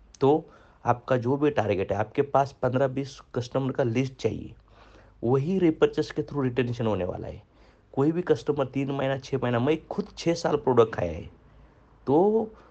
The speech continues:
product जो आदमी खाता है, जब पहला आपको उसको contact होता है, तो उसको थोड़े समय के लिए product खिलाओगे तो आपको बहुत बड़ा benefit नहीं मिलेगा या उसको भी health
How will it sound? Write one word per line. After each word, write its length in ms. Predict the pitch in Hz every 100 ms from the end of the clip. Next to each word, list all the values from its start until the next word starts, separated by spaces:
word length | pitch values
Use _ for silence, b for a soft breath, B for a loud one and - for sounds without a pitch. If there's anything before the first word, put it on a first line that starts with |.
| _ -
product 400 | 135 143 190 208 - _ _ _ _ _ _
जो 320 | 123 170 180 -
आदमी 220 | 139 165
खाता 340 | 156 127 120 156
है, 300 | 113 92 - _ -
जब 320 | 110 - -
पहला 240 | 135 143
आपको 180 | 139 -
उसको 160 | 131 -
contact 360 | 120 120 147 147
होता 220 | 113 107
है, 200 | 95 92 b b b b -
तो 180 | 160 185
उसको 680 | 165 - - 190 214 220 - - - -
थोड़े 500 | - - - 147 202
समय 320 | 208 196 208
के 140 | 214 202
लिए 100 | 220
product 380 | 180 185 185
खिलाओगे 460 | - 147 180 170 196
तो 160 | 214 135
आपको 260 | 117 -
बहुत 200 | 131 139
बड़ा 200 | 135 127
benefit 380 | 127 120 117 107
नहीं 140 | 98
मिलेगा 340 | 95 90 87 -
या 160 | 98 110
उसको 300 | - - 147
भी 160 | 151
health 320 | 123 113 113